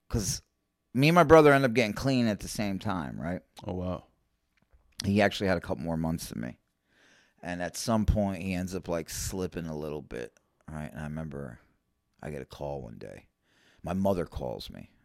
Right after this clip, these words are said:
Speaker 1: I'm like, and I was at work. I was like, "I'll answer later." My mother calls me again. I'm like, "All right."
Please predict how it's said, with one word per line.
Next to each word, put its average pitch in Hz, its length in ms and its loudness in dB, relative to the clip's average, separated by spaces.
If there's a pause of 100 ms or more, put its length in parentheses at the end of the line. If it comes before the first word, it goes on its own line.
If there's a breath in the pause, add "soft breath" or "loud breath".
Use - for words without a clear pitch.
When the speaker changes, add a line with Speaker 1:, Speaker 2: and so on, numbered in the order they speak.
(120)
Speaker 1:
I'm 71 160 -10
like, 57 120 -12
and 78 100 -8
I 82 60 -6
was 80 120 -8
at 76 140 -6
work. 76 260 -10
I 52 60 -12
was 60 120 -12
like, 62 100 -14
"I'll 58 200 -12
answer 62 280 -12
later." 53 380 -12
My 69 100 -12
mother 78 220 -10
calls 64 300 -12
me 62 120 -14
again. 64 320 -16 (920)
I'm 55 120 -16
like, - 200 -20 (260)
"All - 160 -20
right." 50 120 -20